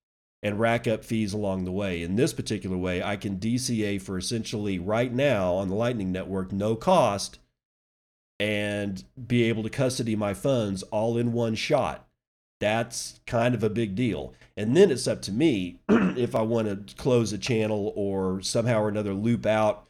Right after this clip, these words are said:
some of those Satoshis and then finally get them over to proper cold storage in Bitcoin fashion. And, and that one I will pay fee-, I will have to pay fees on. But I would always be in custody.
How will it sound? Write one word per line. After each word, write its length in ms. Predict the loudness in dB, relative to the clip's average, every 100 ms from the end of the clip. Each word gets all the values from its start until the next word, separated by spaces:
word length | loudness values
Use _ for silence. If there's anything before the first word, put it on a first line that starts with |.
| _ _ _
some 220 | 2 4
of 60 | 4
those 240 | 2 0
Satoshis 800 | -4 -2 0 0 -2 -2 -2 -6
and 180 | -6 -4
then 200 | -4 -4
finally 400 | -2 -2 0 -2
get 160 | -2 -4
them 160 | -2
over 200 | -2 -2
to 300 | -4 -4 -4
proper 380 | -2 -2 -2 -2
cold 320 | -6 -6 -6
storage 520 | -6 -4 -2 -2 -2 -4
in 140 | -6
Bitcoin 400 | -6 -8 -8 -8
fashion. 800 | -2 0 0 -2 -8 -8 -14 -6
And, 240 | -4 -4 -4
and 200 | -4 0
that 220 | 0 0
one 220 | 0 -2
I 80 | -2
will 220 | -2 -4
pay 180 | -4 -8
fee-, 360 | -6 -6 -6 -4
I 120 | -6
will 160 | -4 -6
have 160 | -8
to 60 | -8
pay 140 | -8
fees 300 | -6 -4 -4
on. 240 | -4 -6 -8 -14 _ _ _ 2
But 320 | 10 10 10
I 100 | 2
would 160 | 0 0
always 360 | 2 2 2 2
be 180 | 0
in 100 | 0
custody. 640 | -2 -2 -2 -4 -4 -6